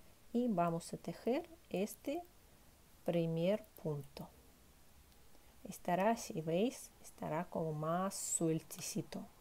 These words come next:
Esto más o menos para que no se tira mucho.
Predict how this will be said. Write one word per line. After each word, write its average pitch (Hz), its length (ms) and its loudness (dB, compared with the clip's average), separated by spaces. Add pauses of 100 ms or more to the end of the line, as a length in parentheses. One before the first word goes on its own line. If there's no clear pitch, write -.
(420)
Esto 175 280 2
más 170 280 2
o 208 40 0
menos 190 320 4
para - 240 2
que - 160 -6
no 180 260 4
se - 180 0
tira 165 360 2
mucho. 156 380 -4